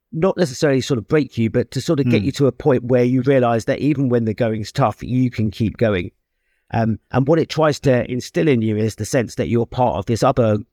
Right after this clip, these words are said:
Speaker 1: great group of people who, you know, who, which the Marines are, um,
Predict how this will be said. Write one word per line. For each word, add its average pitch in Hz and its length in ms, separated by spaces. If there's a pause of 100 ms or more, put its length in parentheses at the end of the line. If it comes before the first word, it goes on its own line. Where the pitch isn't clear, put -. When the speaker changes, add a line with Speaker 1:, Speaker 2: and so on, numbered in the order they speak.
(120)
Speaker 1:
great 135 300
group 127 260
of 107 100
people 107 420
who, 110 300
you - 80
know, 87 120
who, 110 200
which 123 180
the 123 80
Marines 117 360
are, 92 300 (420)
um, 110 380